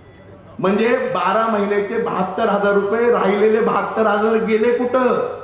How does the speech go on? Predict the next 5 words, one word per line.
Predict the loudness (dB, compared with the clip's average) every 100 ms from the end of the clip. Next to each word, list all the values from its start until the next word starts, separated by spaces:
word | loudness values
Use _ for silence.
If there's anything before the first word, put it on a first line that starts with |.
| -18 -20 -20 -20 -20 -20 -20 -4
हीच | -2 -2 -2
परिस्थिती | 0 0 -2 -6 -6
सगळ्या | -6 -4 -2 -2 -2
खात्यांमध्ये. | -4 -2 -2 0 0 -2 -8 -16 -20 -20 -20 -20 -6
आज | -4